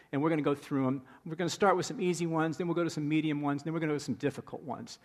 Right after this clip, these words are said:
But we're just gonna kinda see how much texting you know about and see if you're kind of in my realm or whatever, so.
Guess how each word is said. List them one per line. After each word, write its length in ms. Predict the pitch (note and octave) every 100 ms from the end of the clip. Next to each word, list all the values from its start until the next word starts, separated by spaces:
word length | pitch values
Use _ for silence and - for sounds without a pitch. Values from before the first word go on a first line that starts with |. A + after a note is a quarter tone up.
| - - _
But 120 | C#3
we're 140 | D3 F3
just 100 | E3
gonna 140 | D#3+
kinda 380 | C#3+ - E3+ D3+
see 180 | - C#3
how 200 | - D#3
much 380 | D#3 C#3 - -
texting 520 | F3 E3 - B2+ A#2+ - - _ _ _
you 140 | D3 C3+
know 280 | C3+ C3
about 500 | A#2 A#2 A#2 A#2+ - - - -
and 140 | D#3
see 160 | - D3
if 140 | C3
you're 80 | B2+
kind 240 | - C3 A#2
of 100 | A#2+
in 140 | A#2
my 500 | A#2 A#2 A#2 A2 A2 - - - -
realm 460 | A2+ A2 G#2+ G#2+ A2
or 80 |
whatever, 420 | A2 A2 A2 G#2 G#2
so. 320 | - A#2+